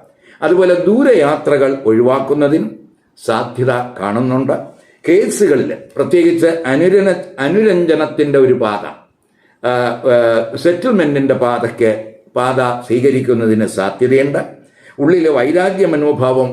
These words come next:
ഉണ്ടായാലും അത് പുറമെ പ്രകടിപ്പിക്കാതെ സ്നേഹഭാവത്തോടെയുള്ള ഒരു സമീപനമായിരിക്കും ഈ മേടക്കൂറുകാർക്കും മേടലഗ്നക്കാർക്കും കുജൻ മൂന്നാം ഭാവരാശിയിൽ വക്രത്തിൽ സഞ്ചരിക്കുക വഴി ഉണ്ടാകുന്നത്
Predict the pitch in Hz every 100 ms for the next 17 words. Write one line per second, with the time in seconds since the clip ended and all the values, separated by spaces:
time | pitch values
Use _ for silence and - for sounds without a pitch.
0 | 107 113 123 127 131 131 - - _ _
1 | - 160 226 - 160 165 180 202 - -
2 | 117 127 139 147 120 127 123 135 - -
3 | - 110 120 160 180 127 113 135 180 175
4 | 127 123 117 113 113 - 110 113 117 113
5 | 147 175 143 120 113 113 107 107 104 -
6 | - _ _ - 143 139 127 180 208 143
7 | 147 123 123 113 123 113 117 170 131 -
8 | 113 110 107 107 107 101 - _ - 127
9 | 139 160 170 - - 131 147 214 208 202
10 | 135 127 123 120 113 120 113 107 - -
11 | - - 135 - 202 196 139 113 107 107
12 | 110 110 104 98 95 104 - 101 101 104
13 | 101 98 90